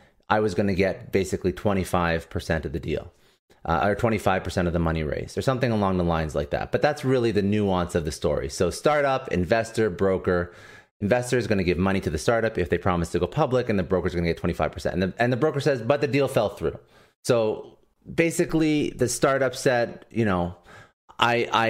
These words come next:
I'm not sure about this. I don't know if I should pay the broker twenty-five percent." The broker said, "Forget it. Um, I'll go find another startup who wants this money."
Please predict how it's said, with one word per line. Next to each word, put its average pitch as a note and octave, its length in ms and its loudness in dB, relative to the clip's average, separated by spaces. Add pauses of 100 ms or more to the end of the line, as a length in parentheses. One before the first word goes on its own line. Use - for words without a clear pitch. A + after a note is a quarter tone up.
(140)
I'm A2+ 100 2
not A#2 180 2
sure A#2 300 2
about A2 320 0
this. G#2+ 360 0
I G#2+ 120 2
don't A2 160 2
know A2 100 2
if G#2 140 0
I G#2 100 2
should G2+ 260 0
pay G#2+ 220 2
the G2+ 80 0
broker G2 340 0
twenty-five F#2+ 520 0
percent." D#3+ 320 0
The - 80 -2
broker G#2+ 280 0
said, G2 220 0
"Forget C#3+ 400 0
it. C3 220 -2 (240)
Um, G2 240 0
I'll G#2 80 2
go G#2+ 160 2
find G2+ 240 0
another F2+ 240 2
startup E2+ 340 0
who F#2 60 0
wants E2 240 0
this D#2 180 -6
money." C#2+ 240 -6